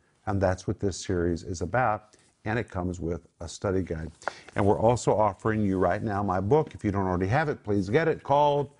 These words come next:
Dressed to Kill. The full title is You Don't Have to Take It Anymore Because You Are Dressed to Kill. Amen?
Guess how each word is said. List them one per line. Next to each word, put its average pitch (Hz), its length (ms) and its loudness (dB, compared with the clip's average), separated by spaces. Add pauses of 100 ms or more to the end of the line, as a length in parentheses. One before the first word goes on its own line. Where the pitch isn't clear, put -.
(440)
Dressed 143 420 0
to 143 80 -2
Kill. 104 420 2 (460)
The 107 80 0
full 147 240 2
title 120 320 0
is 101 180 0
You 135 120 4
Don't 143 100 0
Have 117 200 -2
to 107 80 -6
Take 120 280 -2
It 120 60 0
Anymore 117 400 2
Because 90 420 0
You 107 200 4
Are 95 260 4
Dressed 90 560 -2 (120)
to 80 380 0 (500)
Kill. 71 380 -4 (220)
Amen? 98 440 0